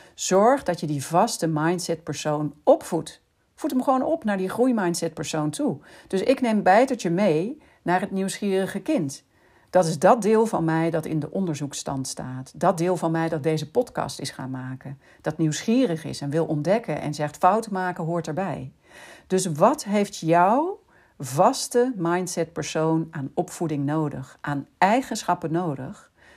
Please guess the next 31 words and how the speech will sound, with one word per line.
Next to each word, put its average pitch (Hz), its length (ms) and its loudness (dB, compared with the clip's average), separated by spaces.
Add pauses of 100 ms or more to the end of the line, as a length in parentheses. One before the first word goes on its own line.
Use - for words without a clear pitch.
Zodat 208 420 2
deze 202 280 0
persoon 151 500 -2
je 135 200 -4
groeipersoon 151 1000 -2
wordt. 127 260 -12 (840)
Ga - 240 -4
daarmee 220 340 4
aan 202 140 0
de - 60 -4
slag, 233 340 0
schrijf 220 340 0
het 214 180 -4
uit, 160 400 0 (280)
neem 190 260 2
je 220 120 2
voor 175 580 2 (220)
om 160 180 -2
daar 147 160 -2
elke 208 300 4
dag 180 200 0
wat 165 120 -4
mee 160 180 -2
te 156 120 -6
doen, 151 220 -4
verbeter 185 520 4
hem 196 140 0
en 165 120 0
voed 196 160 -4
hem 233 120 0
op. - 280 -2